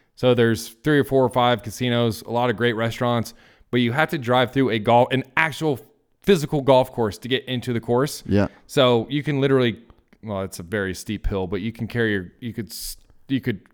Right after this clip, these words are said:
Speaker 1: walk from the track with your clubs.
Speaker 2: That's so sick.
Speaker 1: So we'll either golf on Friday, party Saturday night, or party Saturday night, so we're super hungover for the race, and then golf
Speaker 2: <laughs>
Speaker 1: Sunday.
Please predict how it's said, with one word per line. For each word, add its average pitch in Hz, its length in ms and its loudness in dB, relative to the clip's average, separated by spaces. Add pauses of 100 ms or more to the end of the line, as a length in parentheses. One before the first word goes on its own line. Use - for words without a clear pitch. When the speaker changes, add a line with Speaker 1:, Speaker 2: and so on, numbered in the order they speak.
(180)
Speaker 1:
walk 110 240 0
from 104 120 -6
the 95 60 -4
track 92 340 -4
with 92 120 -10
your 87 100 -10
clubs. 87 400 -10
Speaker 2:
That's - 240 -2
so 90 220 -4
sick. - 420 -10
Speaker 1:
So 120 520 2 (360)
we'll 160 280 4
either 160 180 6
golf 131 320 4
on 123 140 -2
Friday, 127 480 2
party 127 380 2
Saturday 117 420 4
night, 123 380 2
or 98 120 -6
party 117 300 2
Saturday 107 360 2
night, 107 240 0
so 107 120 -4
we're 95 80 -4
super 104 300 -4
hungover 104 280 -2
for 107 140 -4
the 95 80 -2
race, 107 260 0
and 98 80 -6
then 98 80 -6
golf 104 200 0
Speaker 2:
<laughs> - 20 -4
Speaker 1:
Sunday. 127 540 2